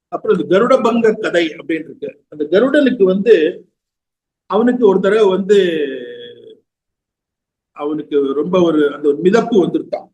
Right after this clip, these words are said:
கருடன் என்ன பண்ணான்னா, அவன் தன்னோட அம்மாவை காப்பாத்துறதுக்கு, அம்மாவுக்கு வந்து, அஹ், ஹிமாச்சலத்தினோட பிள்ளை இல்லையா, வினதா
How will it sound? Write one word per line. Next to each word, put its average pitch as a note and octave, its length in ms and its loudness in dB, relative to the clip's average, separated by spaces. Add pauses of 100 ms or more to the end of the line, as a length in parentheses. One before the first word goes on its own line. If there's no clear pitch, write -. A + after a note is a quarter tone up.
(500)
கருடன் A#3+ 360 4
என்ன G#3+ 180 2
பண்ணான்னா, F#3 640 0 (1000)
அவன் F3 300 0 (1120)
தன்னோட E3+ 360 0
அம்மாவை A3+ 580 0
காப்பாத்துறதுக்கு, G3+ 580 0
அம்மாவுக்கு G#3+ 500 -4
வந்து, G#3 580 -2 (460)
அஹ், D#3+ 800 -14
ஹிமாச்சலத்தினோட G3+ 840 0
பிள்ளை F3+ 300 -2
இல்லையா, D3+ 560 -6 (640)
வினதா G#3+ 560 -2